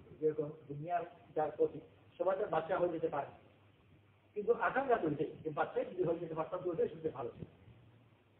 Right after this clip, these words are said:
যত পারি হবো, দিনের পথে হই, সবাই যে ওই মাত্রা বলি আল্লাহ হয়ে যাবো,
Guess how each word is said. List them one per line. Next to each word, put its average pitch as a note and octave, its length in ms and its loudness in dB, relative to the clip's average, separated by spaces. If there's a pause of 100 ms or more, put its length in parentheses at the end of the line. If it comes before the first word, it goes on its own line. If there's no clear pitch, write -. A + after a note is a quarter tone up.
(520)
যত A3+ 520 0
পারি A#3+ 280 2
হবো, D#3 360 0 (1200)
দিনের C4 300 2
পথে - 160 -2
হই, - 220 0 (760)
সবাই A#3 320 6
যে G#3+ 120 2
ওই G#3+ 200 6
মাত্রা G3+ 320 0
বলি F3+ 260 0
আল্লাহ F3+ 240 0
হয়ে E3 140 6
যাবো, D3+ 200 -4